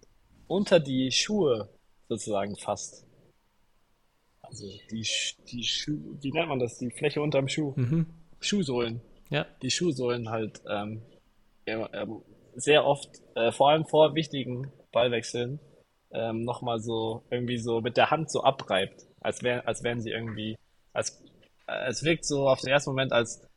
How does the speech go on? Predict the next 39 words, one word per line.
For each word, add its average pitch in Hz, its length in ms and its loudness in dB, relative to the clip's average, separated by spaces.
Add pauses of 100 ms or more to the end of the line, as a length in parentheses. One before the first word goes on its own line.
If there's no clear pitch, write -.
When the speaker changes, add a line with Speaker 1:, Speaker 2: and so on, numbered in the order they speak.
(200)
Speaker 1:
wären 120 160 0
irgendwie 120 180 -2
die, 110 480 -2
die, 107 380 -6 (180)
die 117 80 -2
Schuhe 156 240 2
rutschig, 117 440 0
aber 101 380 2 (120)
ist, - 360 -8
kannst - 240 0
ja 120 60 0
nicht 110 140 -6
mit 107 100 -8
der 107 100 0
Hand 120 200 -2
dann 107 100 0
irgendwie 107 400 -6
da 101 180 0
irgendwas 107 340 -6
machen. 107 300 -4 (540)
Ähm, 107 240 -8
aber 110 200 -2
das 123 180 -4
ist, - 380 -8
das 127 120 -2
ist 127 60 -6
auf 123 100 0
jeden 127 160 -6
Fall 120 220 -2
ein 113 180 -8
Tick, - 260 -4
den, 117 380 -10 (140)
den 120 120 -6
ein 123 220 -8
deutscher 123 300 0
Spieler, 131 560 -6 (640)
ähm, 120 480 -10 (240)
gerne 120 240 -4
macht. 127 340 -8